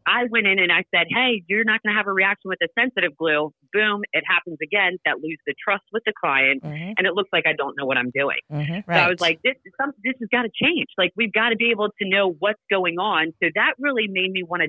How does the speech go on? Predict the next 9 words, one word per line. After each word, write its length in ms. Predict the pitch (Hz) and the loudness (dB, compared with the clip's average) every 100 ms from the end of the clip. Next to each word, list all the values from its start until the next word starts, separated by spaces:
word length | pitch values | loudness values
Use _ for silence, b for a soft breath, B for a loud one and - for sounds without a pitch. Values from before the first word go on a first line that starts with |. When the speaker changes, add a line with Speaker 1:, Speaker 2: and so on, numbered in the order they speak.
| 147 | 0
Speaker 1:
dive 280 | 135 143 147 | 0 2 2
in 260 | 156 147 180 b b b _ 165 | 2 2 -4 b b b _ 0
to 160 | 143 139 | 0 0
more 200 | 180 196 196 | -2 -2 0
education, 800 | 190 185 - 180 180 190 175 175 - | -2 -4 -2 0 0 0 0 -2 -4
talk 160 | 208 202 | -6 -4
to 80 | - | -2
other 380 | 196 190 185 180 b b b | -2 0 0 0 b b b
lash 300 | 131 160 175 | 0 0 0